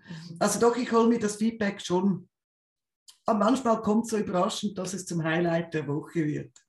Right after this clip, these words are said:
Speaker 1: Ja, ich bin,
Speaker 2: Tatsächlich.
Speaker 1: ich bin da ein bisschen, wahrscheinlich ein bisschen zurückhaltend. Ich warte dann, bis etwas kommt, aber es wäre schon besser, wenn ich da anfrage, aber, ähm,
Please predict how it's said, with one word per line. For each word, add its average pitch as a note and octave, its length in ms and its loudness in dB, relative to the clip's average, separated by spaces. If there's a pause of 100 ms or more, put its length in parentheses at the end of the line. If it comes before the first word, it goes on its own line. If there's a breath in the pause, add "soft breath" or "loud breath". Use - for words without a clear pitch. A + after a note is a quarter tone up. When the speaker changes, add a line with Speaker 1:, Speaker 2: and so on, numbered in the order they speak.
Speaker 1:
Ja, B3 200 4
ich D3+ 100 0
bin, B3+ 160 2
Speaker 2:
Tatsächlich. C#3 280 -4 (440)
Speaker 1:
ich C4 160 -2
bin B3+ 100 0
da A#3+ 80 4
ein A#3+ 120 2
bisschen, A3+ 320 -2
wahrscheinlich G#3+ 400 0
ein G#3+ 80 -4
bisschen G3+ 260 -6
zurückhaltend. F#3 760 -2
Ich F#3 200 -6
warte F#3+ 340 0
dann, F3 260 -2
bis F3 140 -8
etwas E3 440 -4
kommt, D#3+ 320 -8
aber E3 220 -6 (600 soft breath)
es - 120 -18
wäre F3 120 -6
schon F3 200 -10
besser, F3 280 -6
wenn E3+ 100 -4
ich E3+ 160 -8
da E3 360 -8 (180)
anfrage, G3 640 2
aber, F3+ 300 -2
ähm, E3 480 -6